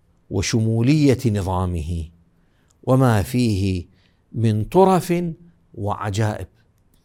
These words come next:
عالم ال-، ال-، ال-، ال-،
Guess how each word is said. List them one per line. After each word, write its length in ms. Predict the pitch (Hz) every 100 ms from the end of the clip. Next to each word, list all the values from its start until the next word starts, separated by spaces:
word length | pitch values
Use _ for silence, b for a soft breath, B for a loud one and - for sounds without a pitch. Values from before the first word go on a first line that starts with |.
| _ _ _ _ _ _ -
عالم 360 | 135 139 123
ال-، 180 | 107 90 - - - _ _ 104
ال-، 200 | 98 -
ال-، 180 | 104 104
ال-، 520 | 101 92 104 101 107